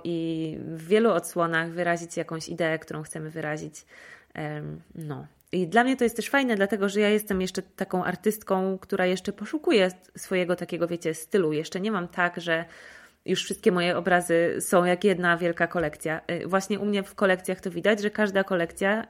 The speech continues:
kolejna jest i trochę inna od poprzedniej. E, i po tym widać, że ja jeszcze szukam tego, jak ja maluję. I to jest super, bo dla mnie to jest ciekawe. Myślę, że dla moich odbiorców to też jest ciekawe.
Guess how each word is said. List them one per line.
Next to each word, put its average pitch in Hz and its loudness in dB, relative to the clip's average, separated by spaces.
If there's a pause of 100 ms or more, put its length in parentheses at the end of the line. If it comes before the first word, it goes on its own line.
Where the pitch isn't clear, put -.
kolejna 180 2
jest 226 0 (240)
i 320 -6
trochę 226 -2
inna 185 -2
od 170 -10
poprzedniej. 156 -6 (760)
E, 165 -2
i 190 -2
po 196 0
tym 208 0
widać, 190 0
że 190 0
ja 185 2
jeszcze 202 -2
szukam 175 -4 (280)
tego, 165 0
jak 170 0
ja 160 0
maluję. 156 -4
I 170 -2
to 185 0
jest 190 -2
super, 170 -2
bo 170 -2
dla 180 0
mnie 185 -2
to 180 -4
jest 170 -4
ciekawe. 190 2
Myślę, 175 -4
że 165 -8
dla 170 -4
moich 165 -6
odbiorców 170 0
to 170 -12
też 170 -8
jest 170 -12
ciekawe. 165 0